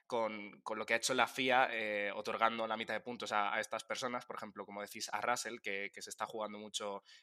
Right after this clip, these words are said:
en el piloto, en el Mundial de Constructores con, con Alfa Romeo la posición. Bueno, pues eso realmente tampoco creo que sea lo criticable,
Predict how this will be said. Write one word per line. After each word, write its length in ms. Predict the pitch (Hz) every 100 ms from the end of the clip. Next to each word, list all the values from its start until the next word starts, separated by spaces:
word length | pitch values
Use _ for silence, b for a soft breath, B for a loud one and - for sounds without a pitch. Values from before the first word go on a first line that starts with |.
| _
en 160 | 110
el 100 | 104
piloto, 420 | 107 107 107 107 110
en 140 | 107
el 180 | 104 104
Mundial 280 | 110 110 113
de 80 |
Constructores 520 | 110 110 113 113 110 -
con, 560 | 104 101 101 98 - _ -
con 300 | 104 101 104
Alfa 240 | 110 113
Romeo 280 | 110 110 110
la 100 | 107
posición. 460 | 113 117 127 117 107 B B
Bueno, 160 | 117 107
pues 120 | 110
eso 200 | 117 127
realmente 480 | 123 120 123 120 127
tampoco 360 | 117 110 131
creo 220 | 135 135 131
que 80 |
sea 180 | 120 123
lo 120 | 127
criticable, 640 | 120 120 120 127 120 135